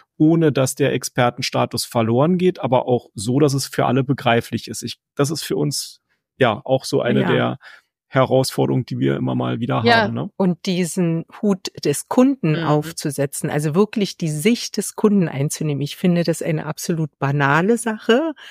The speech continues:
Speaker 2: aber das scheint wirklich richtig, richtig schwer zu sein, weil du vorhin auch gesagt hast,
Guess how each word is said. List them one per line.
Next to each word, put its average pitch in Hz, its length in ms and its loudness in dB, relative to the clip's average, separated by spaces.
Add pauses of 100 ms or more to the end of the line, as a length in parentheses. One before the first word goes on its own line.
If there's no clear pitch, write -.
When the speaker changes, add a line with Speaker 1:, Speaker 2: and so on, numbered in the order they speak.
(480)
Speaker 2:
aber 208 440 2 (140)
das 180 240 0
scheint 175 460 0
wirklich 226 580 -2
richtig, - 420 -4
richtig - 400 -4
schwer 160 560 0
zu 131 180 -4
sein, 135 300 -2
weil 160 100 4
du 214 120 0
vorhin 190 280 4
auch 175 200 0
gesagt 175 460 -2
hast, - 280 -2